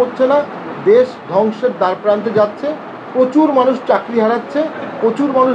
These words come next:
দরিদ্র হচ্ছে, দলগুলোর মধ্যে আভ্যন্তরীণ হানাহানি হচ্ছে।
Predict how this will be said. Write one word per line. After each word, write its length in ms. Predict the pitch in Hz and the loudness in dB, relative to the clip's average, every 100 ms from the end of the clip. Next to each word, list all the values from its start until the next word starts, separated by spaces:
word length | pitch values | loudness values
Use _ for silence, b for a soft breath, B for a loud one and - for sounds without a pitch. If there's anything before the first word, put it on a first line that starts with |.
| 175 | 2
দরিদ্র 320 | 185 208 196 254 | 0 0 4 4
হচ্ছে, 260 | 254 - 294 302 - - - 151 | 4 2 0 0 -6 -18 -8 2
দলগুলোর 480 | 214 254 254 294 285 | 4 4 2 2 2
মধ্যে 220 | 285 226 294 202 | 0 0 0 0
আভ্যন্তরীণ 560 | 190 247 269 262 277 233 | -4 -2 -4 -4 -4 -2
হানাহানি 480 | 185 214 233 240 | 0 2 2 2
হচ্ছে। 340 | 214 170 - | 0 -2 -4